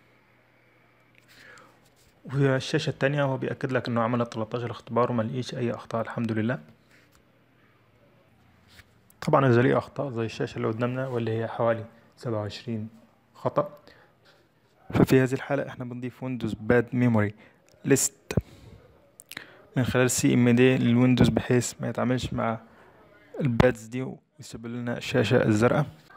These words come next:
من خلال أمرين. الأمر الأولاني بنعم-، بنقول له إن أنت ما تعملش أكسس للباد ميموري دي. الأمر التاني بنحدد له إيه هي الباد ميموري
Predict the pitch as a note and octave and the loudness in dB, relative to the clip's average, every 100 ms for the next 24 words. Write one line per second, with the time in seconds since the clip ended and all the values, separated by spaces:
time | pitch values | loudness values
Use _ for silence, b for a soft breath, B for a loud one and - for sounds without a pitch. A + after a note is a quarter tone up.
0 | - - D3+ - D3+ C#3+ B2 A2+ A2 C#3 | -8 -2 0 4 4 4 2 0 -2 -4
1 | C#3 - B2 B2+ C3+ C3+ A#2+ A#2 B2 - | -2 -2 -4 -4 -6 -6 -10 -8 -8 -8
2 | - B2 B2+ B2+ B2+ A#2+ B2 B2+ B2 A2+ | -6 -2 2 2 2 2 2 0 0 -2
3 | A2+ B2 B2 - - - B2+ A#2+ - B | 0 0 -2 -2 -2 0 0 0 -8 B
4 | B - B2 A2+ B2 A#2 B2+ A#2+ A#2+ E3+ | B -2 0 4 4 4 4 4 4 2
5 | - - B B B - - E3 D#3 D#3+ | 0 -8 B B B 0 2 4 4 4
6 | D#3 D3 - C3 D3 C#3 C#3 C#3 C3 C#3+ | 4 2 0 0 2 2 2 2 2 0
7 | C#3 C#3 B2+ A#2+ C3+ C3 C#3 D3+ | 0 0 0 2 4 4 2 2